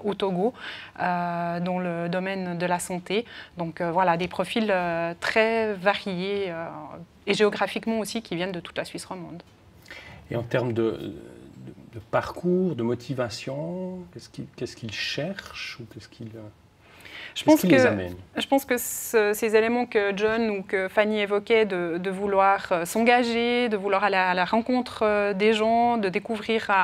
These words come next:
Speaker 1: un ailleurs, font partie des, des premières, euh, motivations qui, euh, qui font que les gens nous contactent, euh, pour voir ce qui est,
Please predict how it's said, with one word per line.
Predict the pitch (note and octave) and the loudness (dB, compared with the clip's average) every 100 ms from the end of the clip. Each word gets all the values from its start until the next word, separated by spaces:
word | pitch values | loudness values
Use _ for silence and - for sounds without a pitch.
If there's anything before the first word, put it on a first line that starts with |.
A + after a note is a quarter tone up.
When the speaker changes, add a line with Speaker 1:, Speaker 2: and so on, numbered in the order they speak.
| F3+ | 2
Speaker 1:
un | F#3+ | 2
ailleurs, | G3+ A3+ - | 4 2 2
font | F#3 | 0
partie | F3+ - - G#3 | 0 0 -4 -6
des, | F#3 F3+ F3+ | -4 -6 -6
des | F3 | -8
premières, | F3+ G3+ G3 G3 - | -6 -4 -2 -4 -2
euh, | F#3 F3 E3+ | 0 0 -2
motivations | F3+ F#3 G3+ F#3 F3+ - G#3 | -4 -6 -4 -4 -4 -6 -8
qui, | - - F3 F3 E3 | -10 -12 -10 -8 -8
euh, | D#3+ E3 E3 F3+ | -8 -8 -10 -12
qui | - F#3 | -12 -6
font | G#3 | -4
que | G#3 | -2
les | F#3 F3 | -2 -2
gens | G3 | -4
nous | G3 | -4
contactent, | G3 F#3 G#3 G#3+ - | -6 4 6 6 0
euh, | F3+ E3+ F3 | -6 -6 -6
pour | - F3+ | -6 -4
voir | F#3 - | -4 -4
ce | - | -8
qui | F3 | -6
est, | E3 E3 | -6 -10